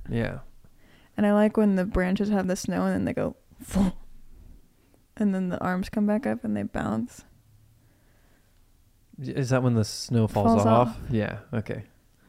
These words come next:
Speaker 2: Yeah.
Speaker 1: Um, I'm thankful for this house. I think it's giving me acne, which made me a little bummed,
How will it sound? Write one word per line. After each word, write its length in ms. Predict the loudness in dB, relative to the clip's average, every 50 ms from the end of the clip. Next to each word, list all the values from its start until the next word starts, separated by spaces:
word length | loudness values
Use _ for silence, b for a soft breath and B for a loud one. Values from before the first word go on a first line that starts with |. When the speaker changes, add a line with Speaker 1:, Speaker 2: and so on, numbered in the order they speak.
| _ -6 -4
Speaker 2:
Yeah. 140 | -4 -4 -6 b b b b b b b b b b b b b b b _ _ _ _ _ _ _ _ -20 -20 -20 -20 -20 _ _ _ _ _ _ _ _ -2
Speaker 1:
Um, 480 | 0 2 2 2 2 2 2 0 -2 0
I'm 280 | 2 2 2 2 0 0
thankful 460 | 0 2 2 0 0 -2 -2 -2 -2
for 540 | -4 -2 2 4 4 6 6 4 4 2 2
this 380 | 2 2 4 4 4 2 -2
house. 680 | -8 -6 -2 0 2 2 2 0 -4 -8 -12 -14 -14 -16 b b b b b b b b b _ _ _ _ _ -20 -20 _ _ _ _ _ _ _ -10 -10 -10 -12 -14 -16 -16 -18 -16 -8
I 100 | -6 -6
think 280 | -4 -2 -2 -2 -2 -2
it's 120 | -4 -6 -4
giving 340 | 0 0 2 4 4 4 4
me 160 | 4 2 2
acne, 720 | 0 -2 -2 -2 -2 -6 -6 -4 -4 -2 -2 -2 -4 -4 -8 -8
which 240 | -4 -4 -4 -2 0
made 160 | 0 2 2
me 120 | 2 2
a 80 | 2 2
little 240 | 2 2 0 0 0
bummed, 440 | 0 0 0 2 0 -2 -4 -6